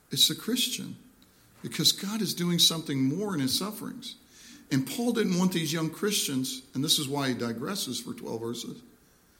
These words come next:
to be thrown off track before they reach the prize.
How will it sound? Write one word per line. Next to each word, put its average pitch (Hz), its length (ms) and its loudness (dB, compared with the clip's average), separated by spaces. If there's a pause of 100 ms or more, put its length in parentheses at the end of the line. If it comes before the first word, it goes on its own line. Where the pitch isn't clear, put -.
(260)
to 156 100 -2
be 170 120 4
thrown 175 280 2
off 190 180 0
track 233 320 -2 (1200)
before 135 300 0
they 127 100 2
reach 120 380 4
the 120 60 -2
prize. - 600 -6